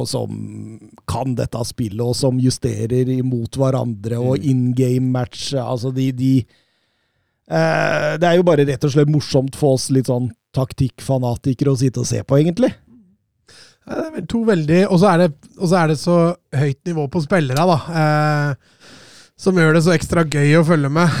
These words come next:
Speaker 3: Ehm, jeg sy-, jeg er helt enig med dere. Jeg synes Tuchel treffer kjempebra. Eh, Bayern skaffer seg et lite momentum, og så gjør de City usikre i løpet av de første ti minutta. Eh, og det gjør at de får et sånt lite mentalt overtak, selv om jeg tror City føler de har OK kontroll, så,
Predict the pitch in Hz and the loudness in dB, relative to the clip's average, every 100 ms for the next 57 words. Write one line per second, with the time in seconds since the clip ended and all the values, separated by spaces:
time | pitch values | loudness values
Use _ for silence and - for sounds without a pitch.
0 | 170 165 165 160 156 151 147 143 151 117 | 2 4 4 2 0 -2 -4 -8 -14 -18
1 | 80 180 185 185 175 180 165 143 147 135 | -4 0 2 4 4 4 4 2 2 4
2 | 156 147 - 131 - 131 139 - 139 - | 4 2 2 -2 -2 -2 -2 0 -4 -4
3 | 123 - 139 202 - 170 156 147 147 135 | -6 -6 -2 0 0 -2 0 -2 -2 0
4 | 139 170 - - - 117 151 147 147 147 | 0 -2 -4 -6 -6 -6 -4 -4 -4 -2
5 | 135 123 - 202 165 170 143 123 123 160 | -2 -2 0 0 0 0 0 0 0 -2
6 | - 139 - 170 170 135 - 127 - - | -4 -10 -6 -4 -2 -2 -4 -8 -10 -4
7 | 190 160 139 165 156 143 160 - 127 147 | -2 -2 -4 -6 -6 -6 -8 -10 -10 -12
8 | 160 156 - - _ _ _ - - _ | -14 -14 -14 -16 _ _ _ -20 -20 _
9 | _ - 170 170 175 175 165 190 175 151 | _ 0 4 6 6 6 4 2 2 4
10 | 180 196 185 175 156 175 165 165 170 180 | 4 4 2 2 2 0 0 2 2 2
11 | 151 127 190 208 170 143 160 156 143 127 | 2 4 2 2 0 2 2 2 0 -2
12 | - 151 160 123 123 139 131 139 139 135 | -2 2 2 2 0 -2 2 2 2 2
13 | 143 123 160 147 180 175 - 147 | 0 0 2 4 6 4 4 2